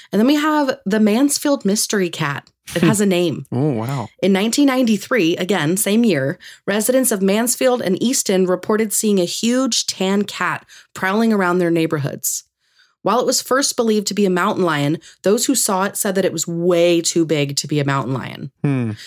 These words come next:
Speaker 1: Police departments were inundated with call after call from locals, and nobody could effectively identify it.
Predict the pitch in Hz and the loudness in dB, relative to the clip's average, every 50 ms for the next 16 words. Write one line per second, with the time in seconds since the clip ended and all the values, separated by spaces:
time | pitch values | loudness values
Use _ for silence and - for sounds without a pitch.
0 | - - _ - - 208 254 277 - - 254 247 214 190 156 165 170 170 160 - | -20 -20 _ -2 0 2 2 2 0 -2 -4 -2 -2 -2 0 0 0 -2 0 -2
1 | 170 156 - - 202 214 220 226 220 214 196 170 151 151 139 - - - 160 147 | -2 -2 0 0 2 2 4 4 4 4 2 2 0 0 -2 -4 -4 -6 -8 -8
2 | - - - - - 196 202 214 220 - 208 202 - - 208 208 - 196 170 156 | -8 -10 -10 -6 -4 -2 0 0 -2 -2 -4 -4 -2 -2 -2 -2 -2 -2 -2 -2
3 | 156 151 - 175 175 170 180 196 196 196 - 151 139 135 - - - - - - | -2 -4 -4 -4 -4 0 0 0 0 0 -2 -2 -2 -2 -4 -6 -8 -12 -12 -4
4 | - 180 202 196 180 180 202 202 233 233 254 226 - 226 196 185 - - 170 165 | 0 2 4 4 4 4 4 2 2 0 -2 -2 -2 -2 -2 -2 -2 -2 -6 -4
5 | - - 175 165 170 165 160 156 156 151 143 151 165 151 - - - 95 - - | -4 -4 -4 -2 0 0 0 0 0 -2 -2 -2 -4 -4 -6 -8 -8 -8 -10 -10